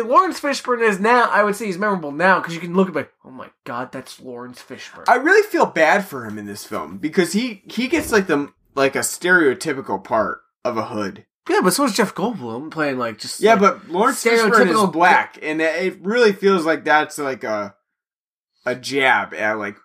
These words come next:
Speaker 2: black people. He gets to fucking dance around on a pole to, like, eighties rock music. It's really, I don't know. It's just,
Speaker 1: Well, I guess,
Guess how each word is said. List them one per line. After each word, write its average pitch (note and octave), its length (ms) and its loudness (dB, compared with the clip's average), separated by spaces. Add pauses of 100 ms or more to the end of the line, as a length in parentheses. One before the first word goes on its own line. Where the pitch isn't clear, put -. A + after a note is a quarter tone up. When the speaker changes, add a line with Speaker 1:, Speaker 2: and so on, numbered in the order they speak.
Speaker 2:
black A2+ 320 -2
people. D2+ 420 -16 (1500)
He F#3 140 0
gets A3 240 0
to G#3 100 2
fucking A3 460 0
dance G3 340 0
around F3+ 480 2
on D3 180 0
a C#3+ 60 -6
pole D3+ 680 -2 (1160)
to, F3 160 -2
like, D3+ 260 0 (260)
eighties F#3 540 0
rock E3 360 2
music. A2 520 -14 (760)
It's D#3+ 280 -8
really, G#3 600 0 (220)
I - 180 6
don't C#3 180 -4
know. F#2+ 180 -8
It's - 480 -16
just, C3 340 -12
Speaker 1:
Well, F3+ 120 0
I - 20 2
guess, F#3+ 260 0